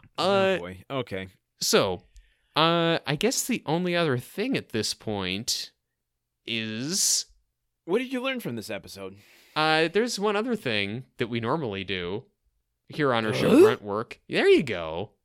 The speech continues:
Speaker 2: We, we usually do that after the moral, but whatever.
Speaker 1: We do that after the moral? Oh, I didn't. Oh, man.
Speaker 2: New,
Speaker 1: Well, hey, what
Speaker 2: new
Speaker 1: I'm sa-,
Speaker 2: vibes.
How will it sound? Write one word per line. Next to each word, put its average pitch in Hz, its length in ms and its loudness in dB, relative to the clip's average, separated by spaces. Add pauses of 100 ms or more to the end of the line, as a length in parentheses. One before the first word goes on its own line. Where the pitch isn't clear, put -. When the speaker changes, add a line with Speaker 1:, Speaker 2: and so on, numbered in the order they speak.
(640)
Speaker 2:
We, 143 80 -4
we 160 120 -6
usually 165 280 -4
do 110 100 -4
that 95 140 -4
after 92 220 -6
the 87 60 -10
moral, 95 320 -4
but 92 220 -4 (140)
whatever. 113 260 -6
Speaker 1:
We 190 40 0
do 233 120 -2
that 277 120 0
after 294 200 -4
the 330 60 -4
moral? 359 320 -2
Oh, 311 220 2
I 131 120 2
didn't. 185 200 -4
Oh, 143 160 0
man. 87 340 -6
Speaker 2:
New, 143 140 -6
Speaker 1:
Well, 190 120 4
hey, - 480 -2 (460)
what 240 100 6
Speaker 2:
new 247 80 6
Speaker 1:
I'm 262 100 4
sa-, 214 160 2
Speaker 2:
vibes. - 120 -8